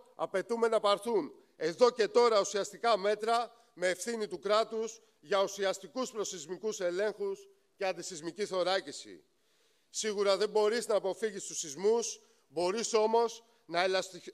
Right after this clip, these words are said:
ελαχιστοποιήσεις τις απώλειες ανθρώπινων ζωών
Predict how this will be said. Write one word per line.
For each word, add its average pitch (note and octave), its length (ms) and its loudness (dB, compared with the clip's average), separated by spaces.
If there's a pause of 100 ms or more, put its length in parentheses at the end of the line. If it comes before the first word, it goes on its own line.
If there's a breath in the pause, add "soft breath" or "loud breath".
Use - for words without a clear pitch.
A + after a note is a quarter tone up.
ελαχιστοποιήσεις F#3 1160 -4 (240 soft breath)
τις F3 200 -10
απώλειες G3 580 2
ανθρώπινων G3 580 0
ζωών G3+ 440 -2